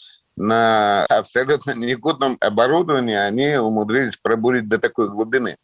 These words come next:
Ну, они не правы, оборудование не было, конечно, негодным, но тем не менее. И вот после этого к нам пришли товарищи из К Г Б и начали выяснять, откуда же утечка информации пошла.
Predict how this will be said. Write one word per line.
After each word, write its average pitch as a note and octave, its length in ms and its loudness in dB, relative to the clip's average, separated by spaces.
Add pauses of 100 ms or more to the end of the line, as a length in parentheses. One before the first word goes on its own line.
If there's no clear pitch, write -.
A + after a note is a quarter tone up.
Ну, E3 340 4
они B2+ 300 0
не B2 160 0
правы, B2+ 400 2
оборудование G2+ 560 -2
не D3+ 100 -2
было, A#2+ 200 -4
конечно, G2 440 -6
негодным, G2 500 -2
но D3+ 120 0
тем - 160 -8
не C#3+ 100 -2
менее. F2 400 -2 (380)
И E2 60 2
вот A#2 200 2
после D#3 320 2
этого F3 320 2
к - 80 -10
нам C#3 240 0
пришли B2 640 0 (240)
товарищи C3 580 0
из G#2 160 -4
К A2 160 -2
Г G#2 160 0
Б G2 340 2
и E2 40 2
начали G2+ 480 0 (120)
выяснять, A2+ 460 0
откуда A2+ 340 -2
же G#2+ 120 2
утечка A#2 460 -2
информации G2 640 0 (140)
пошла. E2 440 0